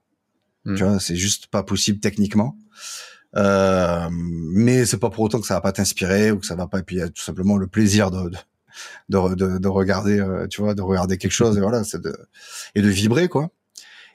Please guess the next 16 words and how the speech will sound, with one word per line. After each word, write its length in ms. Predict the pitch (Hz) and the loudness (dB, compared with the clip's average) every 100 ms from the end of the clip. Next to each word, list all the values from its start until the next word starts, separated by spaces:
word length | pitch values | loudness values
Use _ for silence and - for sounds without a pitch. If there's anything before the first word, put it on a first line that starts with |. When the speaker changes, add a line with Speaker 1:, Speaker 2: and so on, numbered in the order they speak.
| - | -2
Speaker 2:
Et, 340 | 113 117 117 | 2 4 4
euh, 160 | 110 107 | 4 4
et 80 | 107 | 2
puis 100 | 107 | 2
après, 220 | 101 151 | 0 0
des 100 | 147 | 0
choses 300 | 131 143 139 | 2 2 0
qui, 120 | - 110 | -2 -2
par 160 | 107 | 0
exemple, 280 | 104 113 143 | 0 0 -2
sont, 800 | - 123 127 131 110 101 101 98 | 0 2 2 4 2 2 2 0
euh, 40 | 101 | 0
sont 160 | - | 0
beaucoup 220 | 98 98 110 | 0 0 -4
plus 120 | 110 | -2
faciles. 380 | 135 - 107 | 0 0 0